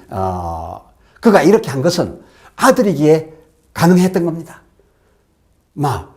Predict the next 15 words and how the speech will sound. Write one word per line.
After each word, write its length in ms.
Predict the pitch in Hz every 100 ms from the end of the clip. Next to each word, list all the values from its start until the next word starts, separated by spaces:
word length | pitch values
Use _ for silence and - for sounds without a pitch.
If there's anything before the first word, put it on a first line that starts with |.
| _
어, 440 | 131 110 92 87 -
이것은 320 | - 233 196 170
아들의 460 | 214 247 233 139
그 260 | - 170 170
권리를 680 | 214 269 285 196 170 - -
제대로 240 | 190 247 233
찾았던 360 | 254 269 247
겁니다. 260 | 160 85 - _ -
음. 200 | 104 85 _ _ _ _ _ -
물론 320 | 117 120 110
이것도 440 | 104 110 120 92 - _ -
다소 240 | 147 113
문제가 400 | 85 104 143 135
있긴 360 | 160 - 98 85
합니다만, 600 | - 123 131 92 113